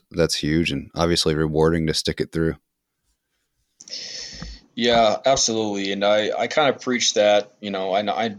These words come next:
Speaker 2: I know we're new friends here, but if you ever follow, you know, follow my Instagram for long enough, I kinda, I kinda preach that mental game too. You know, it's not just about working out, being physically strong. It's doing hard things to prepare mentally.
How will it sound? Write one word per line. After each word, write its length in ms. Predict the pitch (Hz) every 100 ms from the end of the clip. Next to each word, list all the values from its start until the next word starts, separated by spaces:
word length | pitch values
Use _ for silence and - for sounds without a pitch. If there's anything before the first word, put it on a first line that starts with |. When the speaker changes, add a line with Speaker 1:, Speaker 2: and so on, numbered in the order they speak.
| -
Speaker 2:
I 80 | 104
know 160 | 110 104
we're 180 | 101 104
new 140 | 104
friends 340 | - 101 101
here, 100 | - 104
but 140 | 107
if 100 | 98
you 100 | 113
ever 160 | 110 110
follow, 400 | - 98 101 101
you 80 |
know, 120 | 104 92
follow 260 | 95 98
my 140 | 98 95
Instagram 400 | 90 95 98 92
for 100 | 92
long 260 | 90 92
enough, 260 | 92 92 -
I 60 |
kinda, 240 | 95 107 -
I 140 | 107 - _ _ _
kinda 240 | - 135 123
preach 380 | - 104 98 -
that 160 | 85
mental 340 | 90 92 87 87
game 280 | 92 87 87
too. 300 | - 92 90
You 160 | 87
know, 180 | 87 92
it's 160 | 90 123
not 220 | 110 107
just 200 | 107 -
about 440 | 107 101 98 98 _ _ _ _ _ _ _
working 400 | 123 117 110 110
out, 200 | 104 95
being 220 | 101 101
physically 420 | 95 101 95 - 92
strong. 400 | - 98 92 92
It's 380 | 92 - - - _ _ _ _ _ _ _ _ 110
doing 520 | 127 123 120 117 107 - _ _ _ _ _ _ _
hard 340 | - 120 107 87
things 420 | 95 82 78 -
to 160 | -
prepare 640 | - 98 - 101 95 92 87 _ -
mentally. 540 | 98 - 82 80 -